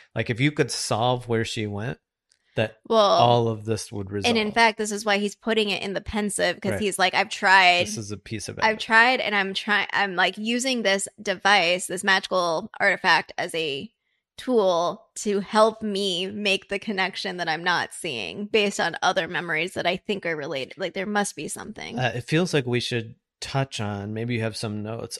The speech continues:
Speaker 1: about the dream itself and Dumbledore's reaction to it, because, um,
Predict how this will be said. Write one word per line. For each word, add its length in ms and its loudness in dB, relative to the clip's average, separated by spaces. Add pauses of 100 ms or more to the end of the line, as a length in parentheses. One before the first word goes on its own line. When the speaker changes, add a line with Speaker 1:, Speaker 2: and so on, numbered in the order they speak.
Speaker 1:
about 500 -2
the 120 -6
dream 520 -4
itself 640 -8
and 180 -8
Dumbledore's 540 -6
reaction 680 -8
to 220 -12
it, 280 -20
because, 600 -8 (800)
um, 440 -10